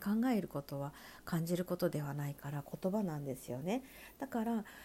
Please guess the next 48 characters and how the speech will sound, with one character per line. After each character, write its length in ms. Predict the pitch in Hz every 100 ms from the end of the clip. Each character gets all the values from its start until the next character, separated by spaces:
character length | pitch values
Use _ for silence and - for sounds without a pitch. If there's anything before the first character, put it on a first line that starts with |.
| -
そ 160 | - 359
の 40 |
時 200 | 415 339
に 60 | 202
自 160 | 190
分 80 | 220
が 80 | 262
ど 260 | 247 330 480 453
う 20 |
い 60 | 320
う 60 | 254
言 240 | 233 220
葉 140 | 214 214
を 80 |
使 220 | 208 - 185
っ 60 |
て 220 | 180 233
る 140 | 226 202
の 100 | 175
か 280 | - 226 254
っ 40 |
て 240 | - -
い 60 | 233
う 40 |
こ 140 | 220 214
と 160 | -
に 140 | 170 170
も 400 | 175 185 180 156 - - - - -
気 140 | -
づ 180 | 196 294
く 180 | - 220
ん 80 | 170
で 140 | 160
す 200 | - 165
よ。 240 | 156 151 -
そ 80 | 147
の、 580 | 151 147 147 156 151 - -
書 100 | 170
い 120 | 160
た 180 | 160 139
り 420 | 165 190 180 160 - - - - -
話 320 | 170 165 170
し 20 |
た 120 | -
り 100 | 151
す 160 | 143 156
る 120 | 156
と。 260 | 151 143